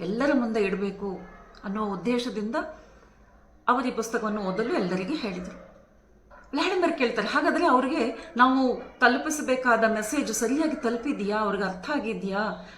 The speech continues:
ನಾವು ಪುಸ್ತಕದಲ್ಲಿ ಏನು ಹೇಳ ಬಯಸ್ತಾ ಇದ್ದೀವಿ?" ಅಂತಂದ್ರೆ ಖಂಡಿತವಾಗ್ಲೂ ಅರ್ಥ ಆಗಿದ್ದ ಕಾರಣನೇ ಅವರು ಎಲ್ಲರಿಗೂ ಓದಲು ಹೇಳಿದರು. ಅವ್ರಿಗೆ ಅದು ಅರ್ಥ ಆಯ್ತು ಅಂತಂದ್ರೆ, "ಓ, ನಾನು ಬರ್ದಿದ್ದು ಹಾಗಾದ್ರೆ ಎಷ್ಟು ಒಳ್ಳೆ ಕೆಲಸ ಅಲ್ವಾ,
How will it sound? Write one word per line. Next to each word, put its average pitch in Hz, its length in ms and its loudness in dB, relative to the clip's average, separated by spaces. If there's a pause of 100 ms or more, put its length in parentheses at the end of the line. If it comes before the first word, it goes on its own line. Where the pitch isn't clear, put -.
ನಾವು 208 140 -2
ಪುಸ್ತಕದಲ್ಲಿ 226 480 -2
ಏನು 254 160 2
ಹೇಳ 220 260 -2
ಬಯಸ್ತಾ 208 340 -2
ಇದ್ದೀವಿ?" 190 320 -2
ಅಂತಂದ್ರೆ 247 640 -10
ಖಂಡಿತವಾಗ್ಲೂ 233 640 0
ಅರ್ಥ - 320 -4
ಆಗಿದ್ದ 214 300 0
ಕಾರಣನೇ 233 840 -2 (220)
ಅವರು 202 260 0
ಎಲ್ಲರಿಗೂ 208 380 -2
ಓದಲು 190 320 -2
ಹೇಳಿದರು. 185 540 -6 (1200)
ಅವ್ರಿಗೆ 277 320 6
ಅದು 254 200 2
ಅರ್ಥ 208 320 2
ಆಯ್ತು 277 360 0
ಅಂತಂದ್ರೆ, 233 760 -4
"ಓ, 262 240 2
ನಾನು 214 280 0
ಬರ್ದಿದ್ದು 262 380 -2
ಹಾಗಾದ್ರೆ 240 280 0
ಎಷ್ಟು 277 340 0
ಒಳ್ಳೆ 233 300 2
ಕೆಲಸ 226 360 -4
ಅಲ್ವಾ, 208 480 -2